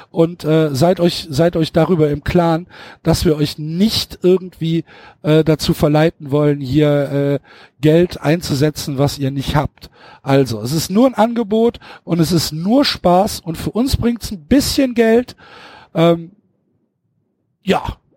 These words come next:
und das war eigentlich, das war, da, also ich glaube, transparenter können wir gar nicht sein,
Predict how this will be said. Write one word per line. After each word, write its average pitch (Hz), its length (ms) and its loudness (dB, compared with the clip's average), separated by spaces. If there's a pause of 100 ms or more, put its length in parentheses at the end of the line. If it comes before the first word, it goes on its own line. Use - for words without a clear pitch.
und 180 400 -6
das 185 260 2
war 190 160 0
eigentlich, 196 680 -2 (360)
das 185 220 -2
war, 185 120 2
da, 190 180 -2 (160)
also 214 140 2
ich 220 120 -2
glaube, 240 440 2 (800)
transparenter 196 680 0
können 196 260 -2
wir 165 120 2
gar 127 200 -2
nicht 123 140 -6
sein, 104 320 -12